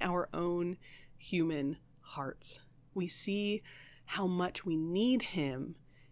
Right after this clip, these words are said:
if we are going to live lives that please him, if we are going to make good decisions, if we're gonna live life well. And when we think about,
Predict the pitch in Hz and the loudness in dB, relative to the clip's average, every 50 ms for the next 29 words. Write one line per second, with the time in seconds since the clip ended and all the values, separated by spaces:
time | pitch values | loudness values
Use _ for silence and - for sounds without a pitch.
0 | - - - 233 233 233 233 - 220 196 190 - 180 170 175 175 165 160 160 156 | -20 -6 2 6 6 6 6 4 0 2 2 2 2 2 2 2 2 4 2 2
1 | - - 175 156 151 160 165 170 170 185 180 165 165 160 160 156 - - - - | 0 0 -2 0 2 2 0 0 0 -2 -2 0 0 0 0 0 -2 -4 -4 -6
2 | - - 196 196 208 202 - - 208 175 170 175 180 - - - 214 240 - - | -6 -6 -6 -2 0 0 2 2 2 0 0 0 -2 -2 2 4 6 6 4 2
3 | - 220 202 - 156 160 160 156 156 160 160 - 185 180 165 147 139 - - - | -2 0 0 0 0 0 -2 -2 -4 -4 -6 -6 -4 -2 -2 -2 -4 -6 -12 -6
4 | - 180 190 208 220 220 - - 202 190 190 185 175 175 175 175 - - - - | 0 2 2 4 4 4 4 4 4 2 2 0 0 0 -2 -4 -4 -8 -12 -20
5 | - - - - - - - - - - 202 220 - 277 240 285 320 269 226 196 | -20 -20 -20 -20 -20 -20 -20 -18 -10 -6 -6 -4 -2 -2 2 2 4 4 4 4
6 | 196 220 - 208 175 175 175 170 - - - 190 160 147 214 294 - - - - | 2 2 2 2 2 2 2 0 -2 -8 -10 -6 -4 -4 -2 -2 -4 -6 -8 -12
7 | - - - - - - - - - - - - - - - - - - - - | -14 -18 -16 -16 -16 -14 -12 -12 -10 -10 -12 -12 -14 -16 -18 -20 -20 -20 -20 -20
8 | - - - - - - - - - - - - - - - - 202 190 185 190 | -20 -20 -20 -20 -20 -20 -20 -20 -20 -20 -20 -20 -20 -12 -4 0 2 4 4 4
9 | 196 196 190 202 - - 381 427 311 220 214 185 170 170 165 - | 4 4 2 2 2 2 2 2 4 4 6 6 6 6 4 0